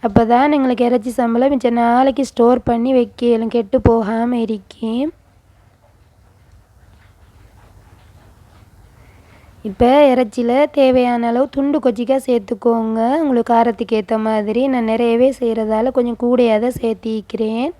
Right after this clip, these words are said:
சேர்த்துட்டு பொரிச்சு வச்சுக்கிற ரம்ப கருவேப்பிலையும் சேர்த்துக்கோங்க. தேவையான அளவு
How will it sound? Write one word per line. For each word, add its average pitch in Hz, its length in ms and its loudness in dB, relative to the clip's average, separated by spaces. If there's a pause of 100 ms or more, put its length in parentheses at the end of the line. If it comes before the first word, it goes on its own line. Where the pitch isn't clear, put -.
(4000)
சேர்த்துட்டு 233 600 2 (200)
பொரிச்சு 247 300 0
வச்சுக்கிற 233 460 0
ரம்ப 247 280 -2
கருவேப்பிலையும் 226 640 0
சேர்த்துக்கோங்க. 220 800 -2 (680)
தேவையான 240 640 2
அளவு 254 220 2